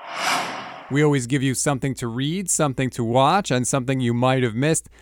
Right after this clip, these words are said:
Something to read on this Monday, if you're looking for a little positivity,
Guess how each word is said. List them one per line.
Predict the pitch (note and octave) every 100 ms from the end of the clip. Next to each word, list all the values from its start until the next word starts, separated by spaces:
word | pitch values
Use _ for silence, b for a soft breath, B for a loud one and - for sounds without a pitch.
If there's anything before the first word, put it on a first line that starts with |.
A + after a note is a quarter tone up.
| b b
Something | - G#3 A3+
to | F#3+
read | F#3 G#3+ A3
on | G3
this | G3 -
Monday, | F3 F3+ F#3+ F#3+ G3
if | E3
you're | C#3+
looking | D3+ E3+ E3+
for | C#3+ E3+
a |
little | E3 D#3+
positivity, | C#3 - E3 D#3+ D#3 G3+ G#3 A#3 B3